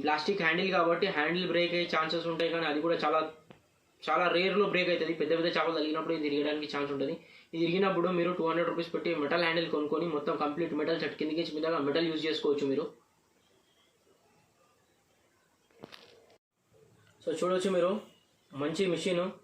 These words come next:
ఫైవ్ థౌజండ్ సిరీస్ది. దీని మీద కొరమీను, వాల్గా, బొచ్చ, రవాటా ఏదంటే అది పట్టుకోవచ్చు. సింగిల్ గాలంతో కూడా షికారు చేసుకోవచ్చు మీరు రవాటాలు పట్టుకోవడానికి. అట్లానే దీని మీద కొరమీను షికారు చేయొచ్చు. ఈ రాడ్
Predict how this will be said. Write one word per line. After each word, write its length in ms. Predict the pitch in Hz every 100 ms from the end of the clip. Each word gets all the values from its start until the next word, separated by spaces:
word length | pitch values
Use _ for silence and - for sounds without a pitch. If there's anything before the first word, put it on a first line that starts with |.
| _ _
ఫైవ్ 140 | - 156
థౌజండ్ 260 | 175 180 -
సిరీస్ది. 280 | 165 160 175
దీని 140 | 165 175
మీద 80 | 170 -
కొరమీను, 380 | 165 170 175 165 147
వాల్గా, 360 | 151 165 170 165
బొచ్చ, 240 | 147 143 - 165 151
రవాటా 300 | 147 160 165 151
ఏదంటే 220 | 165 165
అది 80 | 160 147
పట్టుకోవచ్చు. 360 | - 165 156 147 151
సింగిల్ 220 | 151 165
గాలంతో 260 | 160 160 160 165
కూడా 120 | 165
షికారు 260 | 156 151 151
చేసుకోవచ్చు 340 | 151 - 151 147
మీరు 140 | 147 156 - - - 127
రవాటాలు 300 | 147 151 160
పట్టుకోవడానికి. 460 | 151 156 147 143 160 - - -
అట్లానే 240 | 143 165 165
దీని 140 | 156
మీద 80 | 160 156 -
కొరమీను 340 | 156 165 165 160
షికారు 260 | 156 160 156
చేయొచ్చు. 240 | 151 - 151
ఈ 20 | 143
రాడ్ 200 | 147